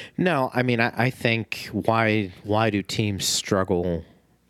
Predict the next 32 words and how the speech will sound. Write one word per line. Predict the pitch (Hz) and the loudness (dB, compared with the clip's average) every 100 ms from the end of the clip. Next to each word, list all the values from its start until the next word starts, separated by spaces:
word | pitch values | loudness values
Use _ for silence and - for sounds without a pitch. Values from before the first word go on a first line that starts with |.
| _ _ _ | _ _ _
on | - 92 90 | -4 -2 -2
the | 87 | 0
road | 90 92 95 101 107 - | 0 2 0 -2 -6 -6
more | 90 92 90 | 0 0 0
than | 90 87 | 0 -2
they | 87 | 0
do | 90 82 | 0 -2
home? | - 90 92 92 | -2 0 0 0
I, | 90 80 | -2 0
I | |
think | 90 - 95 | -4 -2 -2
a | 90 92 | -2 0
lot | 95 90 | 0 2
of | |
that, | 82 85 85 | 0 0 0
too, | - 95 90 | -2 -2 -2
is | 82 | -2
just | - 85 - - - - _ - | -2 -2 -4 -6 -10 -14 _ -12
playing | - 87 92 95 | -4 0 0 0
in | 90 | 0
a, | 87 85 87 | 0 0 0
in | - | -2
a | 85 | -4
hostile | - 95 - 92 | 0 -2 -2 -2
environment, | 87 82 82 110 123 110 87 | -2 0 0 0 0 -2 -2
and | 78 | -6
you're | 80 | -6
playing | - 92 87 | -2 -2 -2
against | 85 87 90 90 | -2 -2 -2 -4
a | |
team | - 90 90 110 | -4 -4 -2 0
that | 82 | 0